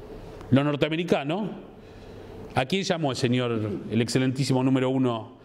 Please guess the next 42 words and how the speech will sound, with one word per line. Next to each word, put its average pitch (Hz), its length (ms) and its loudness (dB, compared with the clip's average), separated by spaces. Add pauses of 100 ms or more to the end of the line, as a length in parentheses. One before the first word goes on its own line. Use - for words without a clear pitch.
(180)
el 123 140 2
año 135 180 0
pasado 127 320 0
en 123 80 0
abril, 117 220 0
cuando 110 100 0
estaba 120 140 -2
desesperado? 104 560 -2 (880)
Que 120 120 2
llegó 131 220 0
la 131 140 -2
plata 135 240 2
de 123 40 0
los 123 100 2
fondos 127 280 2
buitre 139 460 2
y 120 40 0
demás. 107 260 -2 (120)
Lo 104 60 -6
llamó 127 300 0
a - 20 -2
Donald. 110 380 -2 (280)
Esta 160 240 0
fue 131 140 0
la 120 60 0
triangulación. 110 640 -2 (640)
Donald, 185 460 2
fondo, 220 500 2
tac. 107 440 -6
Donald, 151 300 2
fondo. 160 220 -2 (560)
Cincuenta 135 480 2
mil 185 100 4
millones 160 280 4
de 196 40 2
dólares. 104 420 -2
¿Ustedes 175 200 2
vieron 214 220 2
el, 143 180 0
el, 123 320 -2 (240)
el, 117 240 -2
el, 107 520 0